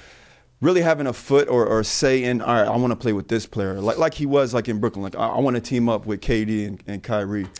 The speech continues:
Like, I think he's just, like, you know, I'm gonna find myself in a comfortable situation for my, you know, for myself, which would be Houston,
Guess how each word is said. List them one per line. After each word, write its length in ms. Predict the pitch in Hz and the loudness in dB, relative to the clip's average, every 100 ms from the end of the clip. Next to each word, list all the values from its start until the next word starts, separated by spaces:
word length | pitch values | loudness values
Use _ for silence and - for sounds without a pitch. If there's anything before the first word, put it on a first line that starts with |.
| - - | -20 -10
Like, 160 | 131 127 | -4 -2
I 60 | 139 | 0
think 160 | 160 | 0
he's 120 | 139 123 | 0 -2
just, 160 | 123 | -2
like, 160 | 127 117 - _ 135 | 0 -2 -4 _ -6
you 80 | 135 | -2
know, 120 | 117 | -2
I'm 80 | 117 | -2
gonna 80 | 156 | -4
find 260 | - 151 143 | -2 -2 0
myself 360 | 139 147 135 | 0 0 0
in 80 | 135 | -2
a 60 | 113 | -4
comfortable 440 | 139 135 135 143 | -4 -4 -4 -4
situation 640 | 135 139 139 127 107 107 | -4 -6 -4 -2 -2 -4
for 160 | 107 107 | -10 -8
my, 200 | 101 104 - | -8 -8 -6
you 80 | 127 | -4
know, 140 | 95 | -4
for 100 | 95 | -8
myself, 280 | 101 95 92 | -12 -12 -12
which 140 | 95 | -8
would 100 | 113 | -6
be 140 | 110 151 | -2 -2
Houston, 500 | 131 110 - 98 | -2 -4 -4 -8